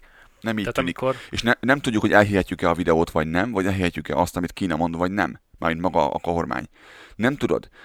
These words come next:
Speaker 1: Nem tudod, amikor olvasol egy olyan számot, és most azt, azt mondja a különböző, azt mondják például a helyi virológusok, hogy Kína most a korábbihoz képest a sars vírus, ami volt kétezer-négyben volt, azt hiszem, ami hasonló korona-, koronavírus volt, ott ahhoz képest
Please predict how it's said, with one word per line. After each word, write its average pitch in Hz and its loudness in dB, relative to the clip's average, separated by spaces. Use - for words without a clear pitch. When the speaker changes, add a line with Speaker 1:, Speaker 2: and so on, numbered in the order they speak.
Speaker 1:
Nem 113 0
tudod, 143 2
amikor 107 2
olvasol 92 4
egy 85 0
olyan 92 2
számot, 82 -2
és - -10
most - -6
azt, - -2
azt - 2
mondja 87 2
a 65 -2
különböző, 82 -2
azt - -6
mondják 90 0
például 85 0
a 80 -6
helyi 87 -2
virológusok, 87 2
hogy - -12
Kína 98 0
most - -4
a - -10
korábbihoz 85 0
képest 82 -8
a 82 -12
sars 82 -2
vírus, 80 -6
ami 82 -4
volt 82 -4
kétezer-négyben 82 -4
volt, 92 -6
azt - -14
hiszem, - -8
ami - -8
hasonló 82 -4
korona-, - -10
koronavírus 78 -6
volt, - -6
ott - 2
ahhoz 98 4
képest 101 -4